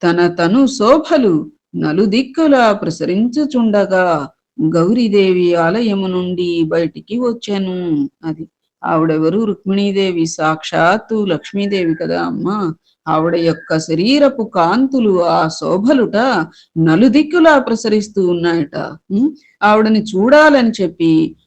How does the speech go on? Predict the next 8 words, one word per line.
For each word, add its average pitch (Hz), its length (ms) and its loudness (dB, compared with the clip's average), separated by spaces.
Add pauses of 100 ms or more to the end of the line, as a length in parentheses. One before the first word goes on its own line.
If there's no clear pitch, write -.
(120)
ఆ 180 160 4
రాజులందరూ 247 920 4
కూడా 208 360 2
రుక్మిణిని 262 520 2 (100)
చూడాలని 196 500 2
కుతూహలంతో 254 1160 2 (280)
గుమిగూడిపోతూ 262 920 2
ఉన్నారుట. 175 560 -2